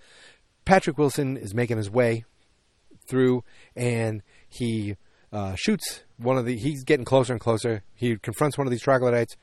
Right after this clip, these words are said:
shoots it, and sees something in its neck, digs it out, and it becomes like a, like a whistle almost. This I didn't understand. Were these,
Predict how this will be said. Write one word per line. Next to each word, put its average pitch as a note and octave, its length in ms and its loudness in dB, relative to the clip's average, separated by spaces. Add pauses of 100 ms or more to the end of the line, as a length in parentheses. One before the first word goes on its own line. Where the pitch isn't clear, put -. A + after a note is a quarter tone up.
(120)
shoots - 320 0
it, D3 140 0 (680)
and B2+ 320 -2
sees G3 180 -4
something E3 220 0
in C#3 80 2
its - 160 -2
neck, D#3+ 380 -2 (1300)
digs F#3+ 260 2
it D3+ 80 2
out, C#3+ 340 -2
and A#2+ 360 -6 (200)
it C3 200 -6
becomes E3+ 320 -4
like C3+ 160 2
a, G#2+ 280 0
like A#2 120 -8
a G#2+ 80 0
whistle G2+ 560 0
almost. F2 480 -12 (560)
This C4 180 0
I B3+ 60 8
didn't A3 180 2
understand. F#3 380 -2
Were A2 80 -2
these, F#3+ 320 -2